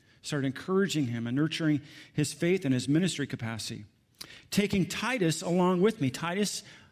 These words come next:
a young man who had come to faith in Jesus, and they were discipling together.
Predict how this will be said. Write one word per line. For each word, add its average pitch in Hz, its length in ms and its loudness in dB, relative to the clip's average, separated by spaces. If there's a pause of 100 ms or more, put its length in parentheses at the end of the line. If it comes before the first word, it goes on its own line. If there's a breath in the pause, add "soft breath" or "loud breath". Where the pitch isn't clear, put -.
a 143 80 0
young 151 220 6
man 170 300 2
who 127 120 -2
had 120 140 -4
come 147 180 -2
to 147 60 -2
faith 160 400 0
in 151 100 0
Jesus, 135 560 -4
and 123 160 0
they 135 60 2
were 151 160 0
discipling 120 640 -8
together. 127 440 -8